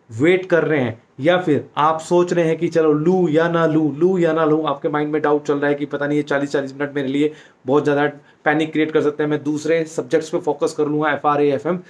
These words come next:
तो हो सकता है कि आप बाद में regret करें इसको लेकर के। तो please, अगर आपको भी सीए फाइनल के group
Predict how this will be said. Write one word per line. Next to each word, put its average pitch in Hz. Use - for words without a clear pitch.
तो 160
हो 160
सकता 160
है 151
कि 156
आप 147
बाद 127
में 135
regret 143
करें 131
इसको 123
लेकर 120
के। 117
तो 160
please, 226
अगर 151
आपको 139
भी 151
सीए 196
फाइनल 185
के 180
group 165